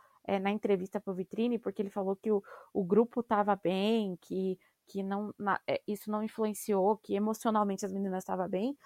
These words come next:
O que a gente pôde perceber é que o, o time não conseguia tomar decisões. É,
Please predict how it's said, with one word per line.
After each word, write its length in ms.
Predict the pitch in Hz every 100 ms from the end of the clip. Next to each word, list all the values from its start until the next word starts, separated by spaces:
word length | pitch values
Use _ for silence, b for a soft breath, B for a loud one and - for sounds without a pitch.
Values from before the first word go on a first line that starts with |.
| B
O 80 | -
que 80 | -
a 60 | 220
gente 200 | 240 - _ _ _ _
pôde 260 | 214 233
perceber 640 | 254 262 247 240 196 202 247
é 40 |
que 280 | - 233 220 b b _ _ _ _ _ _
o, 260 | 233 220 220
o 60 |
time 240 | 220 269 240
não 120 | 262
conseguia 400 | 262 247 214 247
tomar 320 | 262 233 233
decisões. 680 | 233 - 277 226 208 - - _ _ _ _ _
É, 300 | 185 185 175